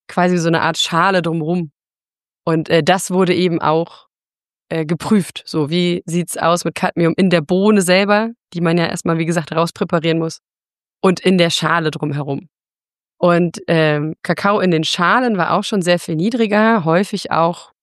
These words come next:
äh, so gering, dass man's einfach gar nicht messen konnte. Hing aber zusammen mit dem Kadmium in den Bohnen. Also sie haben wirklich rausgearbeitet,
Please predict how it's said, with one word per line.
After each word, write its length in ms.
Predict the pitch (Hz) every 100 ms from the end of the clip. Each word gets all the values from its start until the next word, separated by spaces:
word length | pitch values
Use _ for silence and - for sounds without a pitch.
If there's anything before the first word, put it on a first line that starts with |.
| _ _ _ _ _
äh, 360 | 175 165 160 - _ -
so 200 | 160 175
gering, 320 | 180 175 185
dass 140 | 175 190
man's 160 | 170
einfach 220 | 151 160
gar 180 | - 170
nicht 120 | 214
messen 280 | 214 190 -
konnte. 420 | 185 185 185 190 185 _ _ _ _ _ _ -
Hing 220 | 214 202
aber 220 | 185 175
zusammen 360 | - 165 175 196
mit 140 | 170
dem 100 | 165
Kadmium 360 | - 151 180 175
in 40 |
den 160 | 160 147
Bohnen. 340 | 165 170 143
Also 260 | - 147 151
sie 160 | 147 160
haben 120 | 160
wirklich 260 | - -
rausgearbeitet, 800 | 165 170 - 165 160 160 160 160